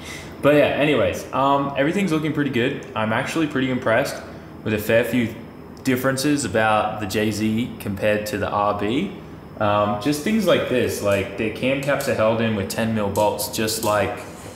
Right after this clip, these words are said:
the, uh, the R B, but the thread is like an M A instead of an M six.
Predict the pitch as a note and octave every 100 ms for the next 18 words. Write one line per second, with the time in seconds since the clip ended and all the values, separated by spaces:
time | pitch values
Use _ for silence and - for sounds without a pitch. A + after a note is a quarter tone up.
0 | - G#2 G2+ G2 F#2+ F#2 F#2+ - - -
1 | - - F#2+ F#2 F#2 F#2 F#2 - - G2+
2 | F#2+ A#2 A#2 G2 F#2 - - - - A2+
3 | - - - A#2+ A3 G3 A2 A2 A2+ G2+
4 | - B2 G#2+ G2+ F#2 - - A2 G#2+ -
5 | G#2 G#2 G2 G2 F#2+ - F#2+ - - -